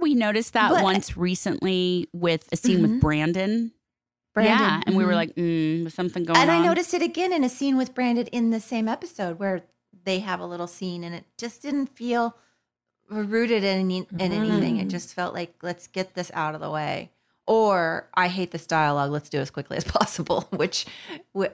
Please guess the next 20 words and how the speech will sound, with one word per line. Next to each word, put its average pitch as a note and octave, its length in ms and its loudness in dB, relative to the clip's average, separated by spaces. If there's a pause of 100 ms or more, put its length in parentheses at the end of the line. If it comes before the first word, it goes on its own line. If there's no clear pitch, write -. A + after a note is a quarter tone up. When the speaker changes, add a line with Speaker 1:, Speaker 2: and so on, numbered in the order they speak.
Speaker 2:
I F#3+ 140 2
can F#3 80 -2
Speaker 3:
No, G3 180 4
Speaker 2:
relate G3 180 6
Speaker 3:
there's F3+ 140 0
Speaker 2:
to, F#3+ 60 -4
Speaker 3:
nothing G3 260 0
Speaker 2:
but F#3+ 60 -2
Speaker 3:
to - 20 0
hate F#3+ 160 -4
about F3 240 -4
this F3 220 -10
dialogue. D#3+ 540 -8
This E3+ 180 -8
whole F3 420 -4 (300)
episode D#3+ 600 -6
is, D#3 480 -12 (680)
he E4+ 140 2
even F#4+ 240 -4
says, F#4 360 0